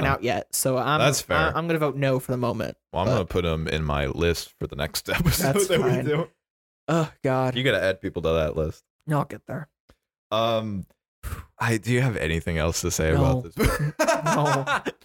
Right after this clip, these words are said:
Speaker 2: I'm done.
Speaker 1: I feel like you need to take a nap after
Speaker 2: I need a
Speaker 1: this review.
Speaker 2: beat, man. I was at work all day, and then I got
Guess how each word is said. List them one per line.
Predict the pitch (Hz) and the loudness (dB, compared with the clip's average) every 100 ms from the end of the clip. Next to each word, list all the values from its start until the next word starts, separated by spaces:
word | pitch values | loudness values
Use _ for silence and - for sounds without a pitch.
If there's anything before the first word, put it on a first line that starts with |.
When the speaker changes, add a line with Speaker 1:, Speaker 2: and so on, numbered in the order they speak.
| - _ - - | -14 _ -18 -6
Speaker 2:
I'm | 156 | -2
done. | 143 139 139 131 | 0 2 0 -2
Speaker 1:
I | - | -4
feel | 185 190 | 0 0
like | 156 | 2
you | 117 | 0
need | 117 113 | 0 -2
to | 101 | -2
take | 101 85 | -2 -2
a | |
nap | 76 80 90 82 | -4 -4 -2 0
after | |
Speaker 2:
I | 175 | 2
need | 190 214 190 | 2 2 2
a | 185 | 2
Speaker 1:
this | - | 0
review. | 143 135 135 107 - | 0 2 2 2 -2
Speaker 2:
beat, | 151 | -2
man. | 147 147 147 | 0 0 0
I | 151 180 | 0 0
was | 165 | 0
at | 143 113 | -2 -2
work | 156 165 | -2 -2
all | 165 | -2
day, | 156 151 147 147 156 | 0 0 0 0 0
and | 151 151 | -2 -2
then | 147 | 0
I | 156 | 0
got | 160 | 0